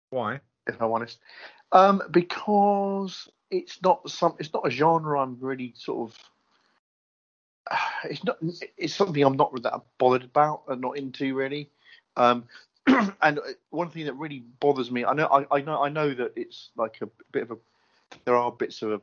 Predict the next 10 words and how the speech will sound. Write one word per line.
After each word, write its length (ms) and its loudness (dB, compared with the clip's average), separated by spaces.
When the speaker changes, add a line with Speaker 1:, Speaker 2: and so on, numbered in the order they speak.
Speaker 2:
you 100 -12
know, 180 -8
parody 440 0
and 100 -12
stuff 300 -6
involved 340 -2
in 80 -8
it, 160 -10
but, 180 0
um, 280 6